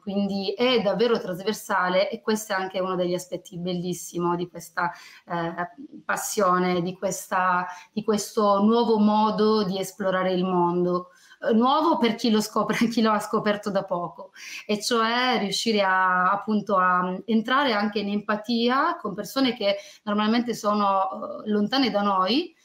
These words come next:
e che però, ehm, ci ritroviamo a fianco su una salita, su una discesa, in un bike hotel, eh, che, mm, quindi, eh, conosciamo e frequentiamo. Quindi sicuramente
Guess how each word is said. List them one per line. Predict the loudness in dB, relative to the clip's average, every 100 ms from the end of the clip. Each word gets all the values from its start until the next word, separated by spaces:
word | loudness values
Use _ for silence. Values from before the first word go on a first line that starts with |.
| _ -12
e | -6
che | -4
però, | 0 2 4 2 0 0
ehm, | 0 2 2 0 -2 -4 -4 -4 -4 -6 -8
ci | -4
ritroviamo | -2 0 0 2 2 0 0
a | -2
fianco | -4 -2 0 -2 -4 0 0
su | 0 -6
una | -12 -12
salita, | -10 -2 -2 -2
su | -8
una | -10
discesa, | -8 -6 -4 -2 -2 -2 -8 -10
in | -10 -10
un | -8 -6
bike | -2 -2 -2 -4
hotel, | -2 -4 -4 -6 -12 -20 -20 -20
eh, | -14 -10 -10 -6
che, | -4 -4
mm, | -8
quindi, | -8 -6 -4 -4 -2 -2 -4
eh, | -8 -12 -12 -12
conosciamo | -6 -2 -2 -2 -2
e | -2
frequentiamo. | -6 -12 -10 -10 -14 -14 -10
Quindi | 0 2 2
sicuramente | 0 -2 2 2 0 -2